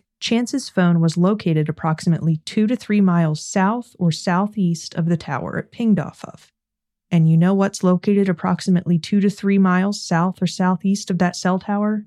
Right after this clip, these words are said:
as the crow flies? Terrytown, which, again, is where Chance was last caught on camera at ten P M.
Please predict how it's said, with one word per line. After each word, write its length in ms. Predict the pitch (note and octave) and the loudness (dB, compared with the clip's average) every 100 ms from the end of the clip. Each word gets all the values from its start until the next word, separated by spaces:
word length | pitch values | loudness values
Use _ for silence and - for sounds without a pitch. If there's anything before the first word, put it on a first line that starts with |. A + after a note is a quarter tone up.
| - | -4
as 180 | F#3 E3 | -2 -2
the 80 | |
crow 220 | E3 F#3+ F#3+ | -2 -2 -2
flies? 500 | G#3+ G#3 A3+ - _ _ _ _ _ - | -2 -2 -4 -10 _ _ _ _ _ -8
Terrytown, 600 | - A#3+ F#3+ - - F#3 - _ | -2 0 0 -4 -10 -10 -14 _
which, 360 | G3 F#3+ - - | -2 -2 -4 -2
again, 420 | G3 F#3+ A3 G3 F3+ | 0 2 4 4 2
is 240 | F#3+ E3 | 0 0
where 120 | E3+ | 0
Chance 360 | E3 F3+ E3+ - | 0 0 -2 0
was 160 | F3 - | -2 0
last 240 | D#3 D#3+ | -2 -2
caught 180 | - F#3+ | -2 2
on 140 | G#3 | 2
camera 440 | G#3 E3 D#3 D3+ C#3 | 2 0 0 -2 -4
at 160 | - | -8
ten 200 | - C#3+ | -6 -6
P 180 | D3+ - | -6 -8
M. 240 | B2 F#3 | -10 -12